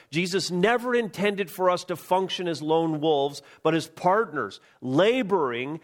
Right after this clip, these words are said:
side by side for institutional health and gospel advancement.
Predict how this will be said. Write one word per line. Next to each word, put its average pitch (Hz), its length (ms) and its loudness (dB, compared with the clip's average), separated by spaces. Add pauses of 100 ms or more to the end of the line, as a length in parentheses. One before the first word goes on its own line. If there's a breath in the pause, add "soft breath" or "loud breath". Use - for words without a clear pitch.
(100)
side 202 500 0
by 202 200 2
side 156 440 0
for 143 200 -2
institutional 196 920 -2
health 151 460 0
and 151 180 -2
gospel 160 540 0
advancement. 147 680 -2